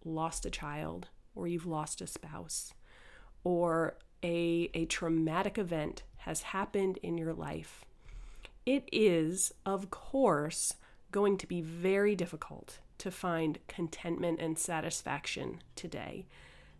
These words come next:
Certainly until there's a level of healing with whatever it is that we have lost or whatever it is that has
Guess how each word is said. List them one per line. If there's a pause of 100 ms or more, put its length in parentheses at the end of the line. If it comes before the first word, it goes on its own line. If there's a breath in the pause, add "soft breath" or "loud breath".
(280 loud breath)
Certainly
until
there's
a
level
of
healing
with
whatever
it
is
that
we
have
lost
or
whatever
it
is
that
has